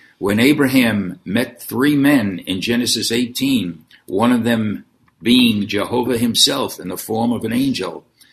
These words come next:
we know that he served unleavened bread and had communion with them. In Judges, we read about Gideon in chapter six,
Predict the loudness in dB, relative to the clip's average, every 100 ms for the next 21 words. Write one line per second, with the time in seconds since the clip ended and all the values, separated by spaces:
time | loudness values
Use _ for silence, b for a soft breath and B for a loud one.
0 | b b b -4 0 4 6 6 4 2
1 | -2 B B _ -2 0 0 0 4 4
2 | 6 6 6 2 2 4 6 6 4 2
3 | 2 2 0 0 -2 -6 -6 -6 -6 -4
4 | 0 2 2 2 -2 -6 -8 -10 -10 -14
5 | -20 B B B B -4 -2 2 2 2
6 | 2 -2 -2 -2 0 0 0 -2 -2 -4
7 | 0 0 2 0 -2 -4 -4 -2 -2 -2
8 | 2 4 4 -2 0 0